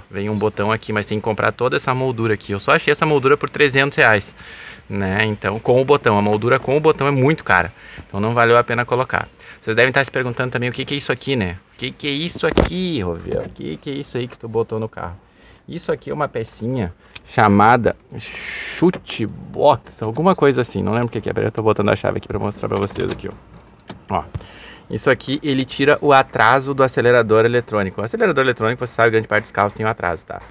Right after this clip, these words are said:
E ele tem quatro níveis aqui, dá ao total quase quarenta, ca-, quase quarenta níveis de, que tu deixa ele mais espertinho, vamos dizer assim, tá? Isso aqui tá desde que eu comprei o carro já. E o que que acontece? Aqui tá no nível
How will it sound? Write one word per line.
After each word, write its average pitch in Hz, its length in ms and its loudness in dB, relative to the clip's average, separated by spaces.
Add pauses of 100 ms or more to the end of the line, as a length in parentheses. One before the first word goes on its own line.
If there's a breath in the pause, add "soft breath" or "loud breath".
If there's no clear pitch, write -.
(400 loud breath)
E 110 140 -4
ele 113 140 -2
tem 123 400 -4
quatro 147 420 0
níveis 113 420 -2
aqui, 107 300 -6
dá 95 140 -2
ao 110 120 0
total 110 380 2
quase 127 320 0
quarenta, 113 680 0 (440 soft breath)
ca-, 104 160 -4
quase 117 320 0
quarenta 113 480 -2
níveis 113 680 -4
de, 117 380 -2
que - 100 -18
tu 143 480 -2 (100)
deixa 180 220 0
ele 190 80 2
mais 185 240 2
espertinho, 180 640 0
vamos 107 280 0
dizer 104 160 0
assim, 95 280 -8 (480 soft breath)
tá? 92 200 -2
Isso 98 160 -6
aqui 104 160 -10
tá 110 160 -4
desde 104 240 -2
que 120 80 -2
eu - 20 -6
comprei 110 380 -4
o 110 40 -6
carro 101 300 0
já. 95 260 -4 (560 loud breath)
E 104 320 -2
o 107 60 -4
que - 80 -8
que 131 80 2
acontece? 127 580 -4 (220)
Aqui 110 160 -8
tá 127 140 0
no 135 80 -2
nível 131 420 2